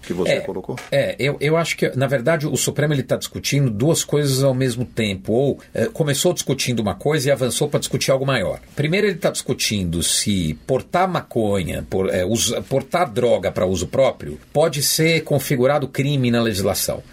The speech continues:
Speaker 2: É, se isso não é inconstitucional, porque fere a intimidade, a vida privada de cada um, o que cada um quer fazer consigo mesmo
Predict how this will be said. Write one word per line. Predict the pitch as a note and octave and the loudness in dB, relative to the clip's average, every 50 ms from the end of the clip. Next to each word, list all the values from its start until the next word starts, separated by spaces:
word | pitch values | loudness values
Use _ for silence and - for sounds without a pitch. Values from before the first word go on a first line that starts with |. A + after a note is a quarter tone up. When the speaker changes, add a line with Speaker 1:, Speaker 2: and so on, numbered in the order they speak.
| - | -6
Speaker 2:
É, | - - F#2+ F#2 F#2 F2 | -2 0 2 2 2 0
se | E2+ - - B2 | 0 0 0 0
isso | B2 - C3 | 0 0 0
não | C3 | -2
é | |
inconstitucional, | A#2+ - A#2 A2 - - F2+ F2 G#2+ C3+ D3 C3 G2 | 0 0 -2 -2 0 0 0 0 2 2 2 0 0
porque | - - - - G2+ F#2 - - - | -2 -6 -6 -4 -4 -4 -4 -6 -8
fere | - - A#2+ A2+ A2+ G#2+ | -4 0 0 2 2 0
a | G#2 | -2
intimidade, | F#2 - - G#2+ F#2 D2 E2+ F#2+ A2 B2 B2+ A#2+ G2+ F2 C#2+ D#2 | -2 -2 -2 -2 -2 -2 0 0 0 2 2 0 0 -2 -2 -2
a | D2 | -2
vida | D2+ F#2+ F#2+ | 0 0 -2
privada | F#2 - E2+ D#2+ E2 F2+ G2 G#2 - | -2 -2 -4 -2 -2 0 -2 -2 -2
de | D#3+ - | -4 -6
cada | - G2 E2+ E2+ E2 | -4 -2 -2 0 0
um, | - G#2 B2 B2+ G#2 | 0 0 0 0 0
o | E2 | -2
que | - - | -6 -4
cada | - A2 F#2 F#2+ | -2 -2 0 0
um | G2 G#2 | -2 -2
quer | - G2+ - | -4 -6 -2
fazer | - G2 E2 G2 | -2 -2 -2 -2
consigo | - F2 E2 - - F2 F2 | -4 -4 -4 -4 -2 -2 -2
mesmo | E2+ G2 G#2+ G2 E2 F#2 F#2+ | -2 -2 -2 -2 -4 -6 -8